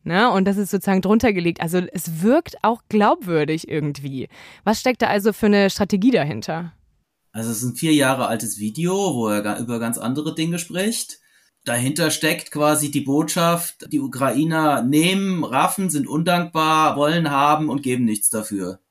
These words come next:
Speaker 2: Das soll auch auf die Art platziert werden. Das ist einer der Wege, wie diese Botschaft vermittelt werden soll.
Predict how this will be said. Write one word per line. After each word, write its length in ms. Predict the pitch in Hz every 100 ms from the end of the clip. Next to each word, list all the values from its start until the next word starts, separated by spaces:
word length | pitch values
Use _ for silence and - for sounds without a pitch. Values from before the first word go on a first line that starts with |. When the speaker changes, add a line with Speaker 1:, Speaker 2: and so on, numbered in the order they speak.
| _ _ _ _
Speaker 2:
Das 340 | 135 139 - -
soll 400 | 139 135 139 120
auch 420 | 90 - 131 147
auf 160 | 147 147
die 180 | 170
Art 220 | 120 135 -
platziert 480 | 135 - 170 170
werden. 280 | 156 165 151
Das 100 | 135
ist 140 | 123 120
einer 320 | 123 151 147
der 180 | 139 131
Wege, 380 | 135 139 135
wie 80 | 123
diese 200 | 123 120
Botschaft 420 | 120 113 139 127
vermittelt 420 | 117 107 104 110 104
werden 240 | 95 92
soll. 340 | 82 80 85